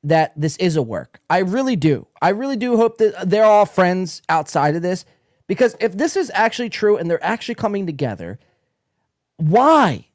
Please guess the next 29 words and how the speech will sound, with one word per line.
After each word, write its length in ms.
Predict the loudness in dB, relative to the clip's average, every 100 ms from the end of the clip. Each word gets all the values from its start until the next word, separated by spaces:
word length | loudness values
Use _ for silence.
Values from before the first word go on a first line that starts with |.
| -2
is 160 | 0
my, 240 | 2 0 0
my 220 | 0 -2
question. 380 | 0 -2 -4 -12 _ _
Carl, 320 | 2 4 6 2
you 180 | -4
can't 280 | -4 -2 -2
take 180 | -2 -2
down, 280 | 0 0 -2 2
uh, 300 | 4 2 0
Stuttering 320 | 0 0 0
John 180 | 0 0
by 100 | 0
yourself. 380 | -2 2 0 0 _ _ _
Cumia, 500 | -2 0 0 0 -2
you 140 | -4 -2
can't 220 | -2 0
take, 200 | 0 -2 _ _ _ -20 -20 -20 _ -20 _
you 120 | -2
know, 100 | 0
the 100 | 0
question 340 | 0 -2 -2
remains 360 | -6 -4 -4 -4
the 80 | -6
same 300 | -4 -4 -4
for 200 | -8 0
all 200 | 2 2
these 220 | 0 -8
guys. 400 | -8 -10 -14 -20